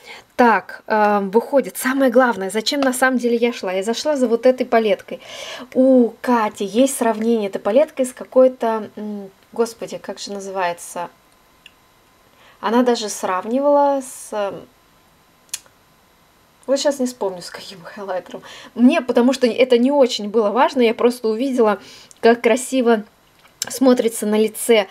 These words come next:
э, хайлайтер из этой палетки, и я просто влюбилась в него. А то, что оно там имеет ана-, что это аналог какого-то там дорогого, девочки, вот не вспомню, как он.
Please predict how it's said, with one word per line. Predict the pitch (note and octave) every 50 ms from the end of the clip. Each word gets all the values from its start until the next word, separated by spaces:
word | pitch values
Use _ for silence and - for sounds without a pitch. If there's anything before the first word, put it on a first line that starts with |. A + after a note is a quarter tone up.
| - - - - - - -
э, | - A#3+
хайлайтер | A#3+ - B3 A#3 A#3+ C4 C4 B3+ B3+ B3 A3
из | - - G#3 -
этой | B3 A#3 A#3 G#3+ G3
палетки, | - G#3 G3+ G#3 B3 D#4 E4 - - - - F#3+ F#3 F#3+ - - - - - - - - _
и | - A#3+ A#3 A#3 A#3 A3+ G3 - - _ _ _ _ _
я | A#3 A3 B3+
просто | B3+ B3+ B3+ B3 - -
влюбилась | G#3 F#3+ A3+ G3+ E3+ G3 F#3+ F3+ F3+ - -
в | -
него. | F#3+ F3+ F#3+ -
А | - B3+ C4 B3+ B3
то, | B3 - C4+
что | B3+ - - A#3+
оно | A3+ A3+ B3 B3
там | B3 G#3+ G#3+ - - _ _ _ _
имеет | - A3+ A3+ A#3 A#3+ B3 A#3+ A#3+ -
ана-, | G#3 A3 G#3 G3+ A3 A3 - - - -
что | - - - A3+
это | A3+ A#3+ A#3 G#3
аналог | G#3+ G3+ G3 G3+ A3 A3 G#3 G#3
какого-то | - F#3+ F#3 - G#3+ A3 G#3+ G#3 G#3 G3
там | F#3 - G#3+ A3 A3
дорогого, | - G#3 G3 F#3+ F#3 F3+ - G#3+ A3 A3 G3+ G3 F#3+ G3 B3 - _ _ _ _ _ _ _ _ _ _ _ _ _ _ _ _ _ _ _ _ _ _ _ _ _ _ _ _ _ _ _ - - - - - _ _
девочки, | G#3+ G#3+ G3+ G3 G3 - - G3
вот | G3 G#3 -
не | A#3 A#3
вспомню, | A#3 - - - F#3 F3 F3 F3+
как | F3+ - E3+ F3 - -
он. | - F3